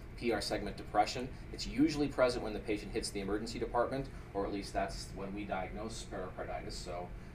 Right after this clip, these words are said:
uh, we only diagnose it when it's present. And it actually represents an atrial injury pattern, um, which is interesting. Whenever there's injury to the surface of part of the myocardium,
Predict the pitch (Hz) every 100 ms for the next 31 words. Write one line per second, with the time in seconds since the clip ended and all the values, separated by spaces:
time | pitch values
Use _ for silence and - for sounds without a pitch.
0 | - - - 87 85 92 92 90 - -
1 | 90 87 90 - - - - - - 135
2 | - 202 - - - - - - 107 113
3 | 113 110 107 - 120 - 113 160 143 127
4 | 123 107 123 131 101 117 143 - 117 113
5 | 170 139 101 - 85 78 98 - - -
6 | - 87 87 87 85 - 85 90 87 80
7 | - 92 92 - 95 95 92 90 90 87
8 | - - - - 123 123 113 110 104 -
9 | 101 95 - 117 - 104 - - 95 92
10 | - - 104 92 92 92 90 - 95 92
11 | 90